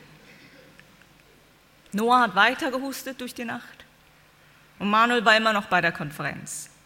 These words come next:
Die äußere Realität hatte sich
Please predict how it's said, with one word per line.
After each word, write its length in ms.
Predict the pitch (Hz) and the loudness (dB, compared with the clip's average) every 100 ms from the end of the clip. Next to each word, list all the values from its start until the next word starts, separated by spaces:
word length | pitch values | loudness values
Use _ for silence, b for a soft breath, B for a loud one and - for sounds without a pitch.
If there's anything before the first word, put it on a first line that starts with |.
| _ _ _ _ _ _ _ b b b b b | _ _ _ _ _ _ _ b b b b b
Die 100 | 233 | 0
äußere 480 | 208 285 349 - 269 | 6 6 6 0 0
Realität 800 | 226 196 175 165 196 156 151 - - - _ _ _ B B B | 2 0 0 -4 -10 -10 -12 -16 -20 -20 _ _ _ B B B
hatte 200 | 247 247 | -4 -2
sich 380 | 196 202 - - | -4 -4 -8 -12